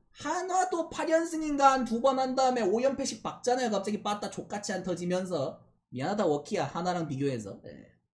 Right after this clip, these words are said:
그치. 그래서 어쨌든 간에 미러키도 이제 좀 못 칠 때도 됐습니다. 솔직히 좀 못 쳐도 돼요. 그 심지어 내일 리글리 필드나 이렇게 족같은 구장이잖아요. 예.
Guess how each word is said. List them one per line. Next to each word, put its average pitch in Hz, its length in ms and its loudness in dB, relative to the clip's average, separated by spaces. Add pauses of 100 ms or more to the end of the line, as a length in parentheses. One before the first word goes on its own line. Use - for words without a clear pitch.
그치. - 260 -18 (1200)
그래서 180 160 -10
어쨌든 262 260 -6
간에 254 160 0
미러키도 277 800 0
이제 381 180 -8
좀 285 160 0
못 427 180 0
칠 480 280 -6
때도 415 260 -4
됐습니다. 453 800 -8
솔직히 226 240 -8
좀 185 80 -10
못 143 140 -2
쳐도 349 240 -8
돼요. 302 320 -10
그 208 80 -4
심지어 247 320 2
내일 214 220 2
리글리 247 380 -4
필드나 247 580 -4
이렇게 - 200 -18
족같은 214 400 -8
구장이잖아요. 247 720 -6
예. - 280 -16